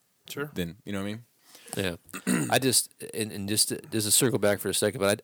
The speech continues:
Speaker 3: I, I would, I would ask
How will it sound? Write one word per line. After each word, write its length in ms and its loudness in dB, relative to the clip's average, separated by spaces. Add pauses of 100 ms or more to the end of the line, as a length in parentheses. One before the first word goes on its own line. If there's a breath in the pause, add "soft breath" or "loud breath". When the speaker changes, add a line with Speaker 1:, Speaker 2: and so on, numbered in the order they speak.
Speaker 3:
I, 60 2
I 20 4
would, 280 4 (680 soft breath)
I 140 4
would 380 4 (1120)
ask 460 4